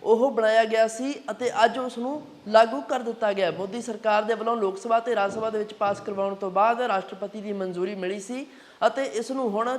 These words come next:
ਚੋਣਾਂ ਤੋਂ ਪਹਿਲਾਂ ਐਨ ਲਾਗੂ ਕਰ ਦਿੱਤਾ ਗਿਆ ਹੈ। ਇਹ ਕਾਨੂੰਨ ਹੈ ਜੋ ਬੰਗਲਾਦੇਸ਼, ਪਾਕਿਸਤਾਨ ਤੇ ਅਫਗਾਨਿਸਤਾਨ ਦੇ ਵਿੱਚ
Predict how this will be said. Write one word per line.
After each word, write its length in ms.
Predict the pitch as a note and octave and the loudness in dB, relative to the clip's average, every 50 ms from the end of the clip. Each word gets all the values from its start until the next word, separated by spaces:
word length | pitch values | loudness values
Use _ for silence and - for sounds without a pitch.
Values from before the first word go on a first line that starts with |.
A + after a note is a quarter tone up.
| B3+ - | -4 -4
ਚੋਣਾਂ 240 | A#3+ A3 A3 A3 | -2 -2 -2 -4
ਤੋਂ 140 | A3 A3+ G#3 G3+ | -4 -4 -6 -4
ਪਹਿਲਾਂ 360 | A3 A3+ A#3+ B3+ C4 B3+ A#3+ - G3+ G#3+ | -4 -4 -4 -4 -4 -6 -6 -6 -4 -2
ਐਨ 260 | A#3 B3 B3+ C4+ C#4+ C4+ - - - - - - | -2 -2 -2 -4 -6 -8 -12 -14 -14 -14 -8 2
ਲਾਗੂ 300 | G3 G#3 A3+ A3 A#3+ C4 | 6 6 6 6 2 -2
ਕਰ 160 | A#3 B3 A3 G3 | -2 0 0 0
ਦਿੱਤਾ 320 | F#3+ G3 F#3+ - F#3 F3 | 0 -2 -4 -2 -2 0
ਗਿਆ 160 | E3+ E3 D#3 C#3 | 0 0 -2 -2
ਹੈ। 100 | A#2 - - - - - - - | -4 -6 -12 -20 -20 -14 0 6
ਇਹ 260 | G#3+ A#3+ C#4 C#4+ - - - - - | 8 8 8 8 4 -4 -8 -2 2
ਕਾਨੂੰਨ 420 | B3 A#3 A3+ A3+ A#3 C4+ D4 C#4+ | 2 2 4 2 0 -2 -2 -2
ਹੈ 120 | C#4+ C#4+ C#4+ | -2 -2 0
ਜੋ 220 | A#3 B3+ C4 C#4+ D4 - - - - - - - _ _ _ - | 0 0 0 0 -2 -4 -10 -18 -20 -20 -20 -20 _ _ _ -2
ਬੰਗਲਾਦੇਸ਼, 640 | F3+ G3 G#3 A3+ A#3 B3+ C4 B3+ C#4 C#4+ D4 C#4+ - | 2 2 2 4 4 2 2 2 0 -2 -4 -4 -4
ਪਾਕਿਸਤਾਨ 580 | - A#3 A3+ A3 A#3+ A#3+ A#3 - B3+ B3 B3 | -4 -4 -4 -4 -4 -6 -4 0 0 0 0
ਤੇ 180 | - - C#4 C4+ C4+ - A#3 | -2 -4 -6 -4 -4 -4 -6
ਅਫਗਾਨਿਸਤਾਨ 680 | A3 A#3 A3 A#3 A#3 A#3 B3+ B3+ - C4 B3 A#3+ A#3 | -4 2 4 4 4 4 4 0 0 0 0 0 2
ਦੇ 120 | A3 A3 | 2 2
ਵਿੱਚ 240 | G#3+ G#3+ G#3 G#3+ B3 | 2 2 0 -2 -4